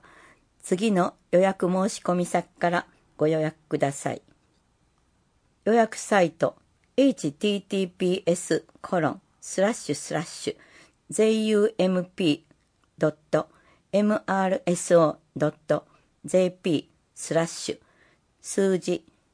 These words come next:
二七二一八三スラッシュ。予約サイトのキューアールコードが載っています。または、コールセンター。電話、零七二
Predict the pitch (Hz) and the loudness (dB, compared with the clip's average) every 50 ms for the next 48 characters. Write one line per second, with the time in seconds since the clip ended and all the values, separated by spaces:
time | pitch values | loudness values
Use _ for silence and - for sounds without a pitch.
0 | _ _ _ - 196 208 214 208 208 208 208 214 202 185 165 160 165 160 165 170 | _ _ _ -4 -4 -2 0 0 0 2 2 2 2 2 2 0 0 0 0 0
1 | 170 170 170 175 180 - - 156 151 151 165 160 156 - - - - - 175 160 | 0 0 0 -2 -4 -4 -2 -4 -4 -2 -2 -6 -6 -6 -10 -10 -6 -4 -4 -4
2 | - - _ _ - - - - 147 143 147 - - - - - - _ - _ | -6 -8 _ _ -20 -12 -4 -2 -2 -2 -2 -4 -8 -10 -10 -10 -10 _ -14 _
3 | _ _ _ _ _ _ _ _ _ _ _ _ _ _ _ _ _ _ _ _ | _ _ _ _ _ _ _ _ _ _ _ _ _ _ _ _ _ _ _ _
4 | _ _ - 220 220 233 247 247 - 262 220 - - - 233 214 185 - - 147 | _ _ -4 -2 0 2 0 0 0 -2 -6 -4 0 2 2 2 2 2 2 2
5 | 151 170 - - - - - - 202 196 196 190 185 180 175 175 - 190 170 151 | 4 4 2 0 -4 -8 -2 0 2 4 4 4 4 4 0 0 0 0 0 0
6 | 139 143 131 135 127 127 131 131 _ - 127 127 127 123 123 127 - - - - | 0 0 0 0 -2 -2 -4 -6 _ -4 -4 -2 -2 -2 -4 -4 -6 -8 -8 -8
7 | - - _ _ _ _ _ _ _ _ _ _ _ _ _ _ _ _ _ _ | -8 -10 _ _ _ _ _ _ _ _ _ _ _ _ _ _ _ _ _ _
8 | _ _ _ _ _ _ _ - - 208 214 269 254 240 214 180 156 - - _ | _ _ _ _ _ _ _ -10 -6 -6 -2 0 0 2 2 2 0 -2 -6 _
9 | _ _ - - 240 233 233 226 240 233 - - 220 208 190 - - 151 135 139 | _ _ -6 -2 0 2 2 2 2 0 0 0 2 2 2 0 0 -2 -4 -4
10 | - - _ _ _ _ _ _ _ _ _ _ _ _ _ _ _ _ _ _ | -6 -10 _ _ _ _ _ _ _ _ _ _ _ _ _ _ _ _ _ _
11 | - 180 196 190 190 190 185 185 185 190 - _ _ _ _ - - 208 220 220 | -2 0 2 2 2 2 2 0 0 -2 -4 _ _ _ _ -8 -4 -2 0 0
12 | 220 226 220 214 208 185 165 165 170 170 175 170 - - | 0 2 2 2 2 4 4 4 4 2 0 0 -2 -6